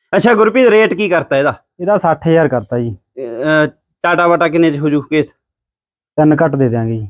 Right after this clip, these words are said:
Speaker 1: ਠੀਕ ਆ। ਤੇ ਦੁੱਧ ਕਿੰਨਾ ਕੁ ਪਾ ਦੂ?
Speaker 2: ਚੌਦਾਂ ਲੀਟਰ ਦੁੱਧ ਆ ਜੀ।
Speaker 1: ਠੀਕ ਹੈ।
Speaker 2: ਦੋ ਤਿੰਨ ਕਿਲੋ ਦੁੱਧ ਹੋਰ ਵਾਜੂ।
Speaker 1: ਠੀਕ ਆ,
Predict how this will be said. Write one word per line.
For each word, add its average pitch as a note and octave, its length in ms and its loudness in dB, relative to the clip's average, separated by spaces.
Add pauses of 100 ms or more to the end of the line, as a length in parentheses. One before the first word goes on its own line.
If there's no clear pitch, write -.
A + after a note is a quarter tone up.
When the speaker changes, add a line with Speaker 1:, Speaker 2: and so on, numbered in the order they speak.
Speaker 1:
ਠੀਕ C3+ 260 2
ਆ। A2 100 0 (300)
ਤੇ F3+ 280 4
ਦੁੱਧ E3+ 240 0
ਕਿੰਨਾ F#3+ 220 2
ਕੁ F3+ 80 0
ਪਾ E3 120 2
ਦੂ? C#3 140 -2
Speaker 2:
ਚੌਦਾਂ E3 500 0
ਲੀਟਰ D#3+ 260 2
ਦੁੱਧ C3+ 260 0
ਆ D#3+ 80 2
ਜੀ। D#3 200 2 (260)
Speaker 1:
ਠੀਕ D3 180 -2
ਹੈ। A2 160 -4
Speaker 2:
ਦੋ D#3+ 120 2
ਤਿੰਨ D#3+ 220 0
ਕਿਲੋ D3+ 200 2
ਦੁੱਧ D3+ 140 0
ਹੋਰ B2 200 2
ਵਾਜੂ। A2+ 380 -4 (220)
Speaker 1:
ਠੀਕ B2+ 200 0
ਆ, F#2+ 100 -4